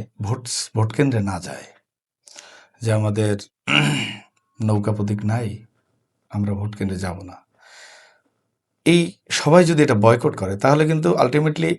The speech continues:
বিএনপি ক্ষমতায় চলে আসার সম্ভাবনা আছে। তখন তারা যেই ভয়টা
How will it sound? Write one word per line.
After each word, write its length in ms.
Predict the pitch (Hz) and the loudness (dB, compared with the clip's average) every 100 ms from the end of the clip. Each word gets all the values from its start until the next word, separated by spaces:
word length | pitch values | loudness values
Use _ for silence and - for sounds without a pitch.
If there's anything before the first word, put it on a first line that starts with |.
| - _ _ - | -8 _ _ -4
বিএনপি 380 | 131 131 123 113 | 0 0 0 0
ক্ষমতায় 420 | 110 104 104 101 | 0 -2 0 0
চলে 220 | - 107 | 0 2
আসার 260 | 101 - 104 | 2 0 -4
সম্ভাবনা 380 | 104 98 90 87 | -4 -4 -8 -12
আছে। 280 | - - - _ _ _ _ - - - - _ _ - | -10 -10 -12 _ _ _ _ -20 -20 -20 -20 _ _ 2
তখন 380 | 123 143 147 151 151 202 _ _ _ _ _ _ _ _ _ | 4 6 6 4 0 -8 _ _ _ _ _ _ _ _ _
তারা 240 | 127 127 131 127 | 6 8 8 6
যেই 360 | 127 131 131 131 127 - _ _ - 110 110 | 6 6 6 4 0 -8 _ _ -8 -4 0
ভয়টা 400 | 113 131 131 | 6 6 6